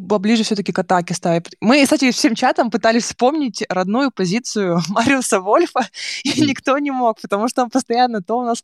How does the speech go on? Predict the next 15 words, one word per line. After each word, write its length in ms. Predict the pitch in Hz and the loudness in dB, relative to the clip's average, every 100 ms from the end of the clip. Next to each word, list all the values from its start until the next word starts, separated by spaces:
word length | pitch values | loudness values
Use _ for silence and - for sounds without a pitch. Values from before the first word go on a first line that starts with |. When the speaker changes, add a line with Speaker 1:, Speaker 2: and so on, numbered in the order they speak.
| - | -2
Speaker 1:
полузащитник, 840 | 226 254 220 220 226 214 214 190 - - _ - | 0 0 0 -2 -2 -2 -4 -4 -8 -14 _ 0
то, 640 | 220 240 233 214 202 - | 4 6 6 6 4 4
э, 400 | - 208 196 190 190 - | 2 2 2 0 -2 0
правый 320 | 220 269 247 | 2 2 2
защитник, 560 | 240 - 247 226 220 | 0 -2 -4 -2 -6
то 100 | - | -4
левый 300 | 170 269 262 | 0 2 4
защитник, 640 | 240 233 254 220 208 196 - | 2 2 2 2 2 0 -2
то 260 | 185 175 160 - - - | -4 -2 -2 -6 -10 -8
нападающий. 760 | 196 180 180 247 277 - 269 247 - | -4 0 2 4 4 2 2 0 -2
<laughs> 0 | - - - - - | -12 -10 -12 -14 -8
Вот. 400 | 208 202 196 190 190 | -4 0 2 0 -2
Э, 280 | 185 180 180 | -2 0 0
может, 300 | 185 247 - | 0 -2 0
его 280 | 220 226 277 | 2 4 4